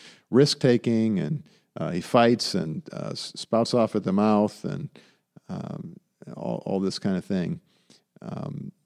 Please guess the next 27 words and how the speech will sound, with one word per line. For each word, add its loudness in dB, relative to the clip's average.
uh, -8
in -4
danger, 4
he 4
gets 0
out 4
his -2
sword 4
and -2
lops 2
off 2
a -6
soldier's 0
ear 6
in 4
the 4
Garden 4
of 2
Eden, 4
uh, -4
his -6
axe, 0
and 0
then 4
he 2
thinks. 0
<laughs> -14